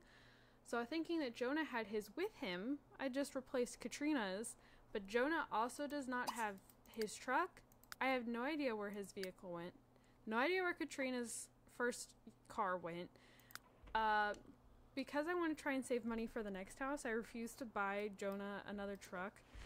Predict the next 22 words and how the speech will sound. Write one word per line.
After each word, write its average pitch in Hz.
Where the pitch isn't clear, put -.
but 226
it's 220
very 220
frustrating. 165
Um, 214
Jonah 262
has 339
actually 302
maxed -
his 247
logic 196
skill. 175
Um, 202
so 220
I'm 220
gonna 247
have 233
him 285
retire. 190
And 262
we 233
have 202